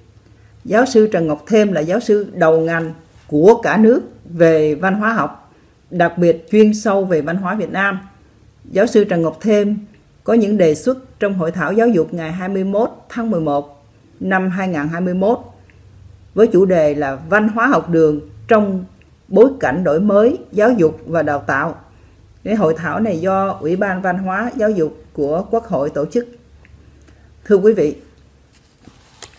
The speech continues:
bài diễn văn của giáo sư Thêm có thể chia làm ba mặt. Một á, là ông nói về sự kiện, những cái tình hình,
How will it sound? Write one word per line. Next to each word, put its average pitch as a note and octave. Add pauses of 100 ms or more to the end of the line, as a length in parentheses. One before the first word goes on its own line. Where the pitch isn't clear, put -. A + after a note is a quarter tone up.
(520)
bài E3+
diễn F3+
văn G#3
của E3
giáo G#3+
sư G#3+
Thêm G#3
có A3+
thể F#3
chia G3
làm D3 (880)
ba F#3
mặt. D3+ (720)
Một E3+
á, A#3 (360)
là D3
ông F#3
nói G3+
về C#3 (300)
sự E3+
kiện, D3+ (640)
những C#3+
cái G#3+ (100)
tình D3+
hình, C#3+